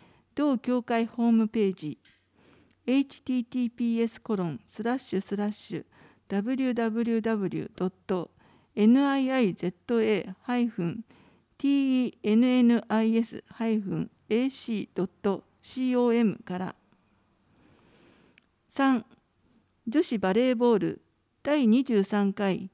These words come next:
日ハム杯争奪大会。六月十六日日曜。場所、市民総合体育館。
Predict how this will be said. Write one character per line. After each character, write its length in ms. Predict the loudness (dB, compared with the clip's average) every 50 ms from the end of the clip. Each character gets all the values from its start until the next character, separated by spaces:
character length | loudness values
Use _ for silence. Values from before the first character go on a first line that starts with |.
| _ _ -4
日 260 | -4 -2 -2 -2 -2
ハ 140 | -2 0 0
ム 140 | 0 0 -2
杯 200 | 0 -2 -2 -2
争 280 | -4 -4 -4 -4 -2 -2
奪 240 | -2 -4 -4 -6 -4
大 200 | -2 -2 -2 -2
会。 320 | -4 -8 -8 -8 -10 -12 _ _ _ _ _ _ _ _ _ _ _ _ _ _ _ _ _ _ _ -6
六 240 | -6 -4 -2 -2 0
月 260 | 0 0 -2 -2 -6
十 220 | -2 -2 0 0
六 240 | 0 -2 -2 0 0
日 240 | 2 2 2 2 0
日 360 | 0 0 0 -2 -2 -2 0
曜。 260 | 0 0 0 -2 -8 _ _ _ _ _ _ _ -20 _ _ _ _ -6
場 140 | -6 -6 -4
所、 340 | -2 0 -2 -2 -2 -6 -14 _ _ _ _ _ _
市 200 | _ -2 2 2
民 220 | 4 4 4 2 2
総 240 | 0 -2 -2 0
合 180 | 0 0 -2 -2
体 240 | -2 -2 -2 -2 -2
育 160 | -4 -6 -8
館。 320 | -6 -6 -6 -6 -6 -8